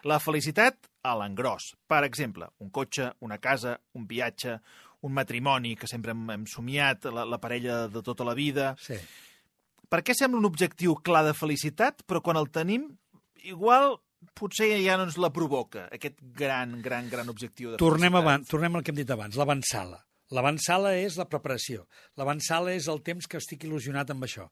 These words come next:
Speaker 2: Un cop ja ho tinc, ja està. S'ha acabat.
Speaker 1: Recordo el cas d'una persona que explicava que la seva felicitat era comprar un objecte, però només era comprar-lo. No el
Speaker 2: Exacte.
Speaker 1: desembolicava.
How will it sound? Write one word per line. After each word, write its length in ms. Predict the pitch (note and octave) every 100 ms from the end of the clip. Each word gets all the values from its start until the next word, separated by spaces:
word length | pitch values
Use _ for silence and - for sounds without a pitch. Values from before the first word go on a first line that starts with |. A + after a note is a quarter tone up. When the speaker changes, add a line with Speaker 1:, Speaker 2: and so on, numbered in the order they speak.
| - - -
Speaker 2:
Un 140 | B3+
cop 140 | C4+ F3+
ja 140 | D3+
ho 20 |
tinc, 240 | C3+ C#3 G3
ja 80 | F#3
està. 160 | - G3+ _ _ _ _ _ _ _ _ _ _ _ _
S'ha 140 | -
acabat. 400 | B2+ D#3 G#3+ - - _ - - - -
Speaker 1:
Recordo 380 | E3 E3 G#3+ A#3+
el 60 | A3
cas 220 | D#3+ C3+
d'una 140 | D3 D#3+
persona 400 | C#3+ C3 E3+ G#3+ D#4 _ _ -
que 60 | C#3
explicava 800 | - - - D3+ - D#3 G#3 A3 - _ _ - - - - _ _ _ -
que 100 | F3
la 120 | E3
seva 240 | D#3 G3 A3
felicitat 560 | G3+ F3 E3+ F3 G3 -
era 160 | F#3 G#3
comprar 600 | G3 F3 D#3 F#3+ E3+ - C3
un 80 | A#2+
objecte, 540 | F#2 - G2 - F2 F2 _ _ _ _ _ _ _ _
però 180 | F3 E3+
només 260 | F3 F#3+ A3
era 140 | A3+ F#3+
comprar-lo. 680 | D3 B2 B2+ G#2+ F2+ E2 D#2+ _ _ _ _
No 20 | C3
el 60 | E3+ G3
Speaker 2:
Exacte. 80 | F#3+
Speaker 1:
desembolicava. 800 | G3 F#3 D3 A#2+ G2+ A2+ F2